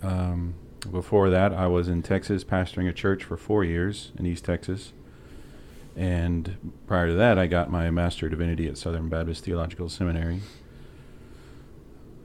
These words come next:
And the way I came to Morden, people usually ask, "How'd you end up from Texas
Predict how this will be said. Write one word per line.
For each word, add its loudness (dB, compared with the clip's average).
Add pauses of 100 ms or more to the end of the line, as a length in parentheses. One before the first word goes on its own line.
(400)
And 0 (1200)
the 0
way 4
I 2
came 6
to 6
Morden, 4
people 4
usually 4
ask, 4
"How'd 2
you 2
end 4
up 2
from -2
Texas -2